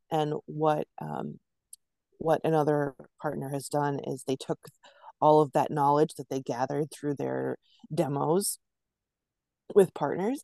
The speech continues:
and they distilled it into six videos. And they did six separate short, I mean, short for, for a var presentation, but a var could take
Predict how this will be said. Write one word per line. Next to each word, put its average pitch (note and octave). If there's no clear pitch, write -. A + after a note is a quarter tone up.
and D3+
they D3
distilled D3+
it -
into D3+
six -
videos. C#3
And C#3
they D3+
did C#3
six -
separate D3
short, D#3
I G3
mean, F3+
short A3
for, D3+
for D3+
a C#3+
var C#3
presentation, G#3
but F3+
a D3+
var F#3+
could -
take E3+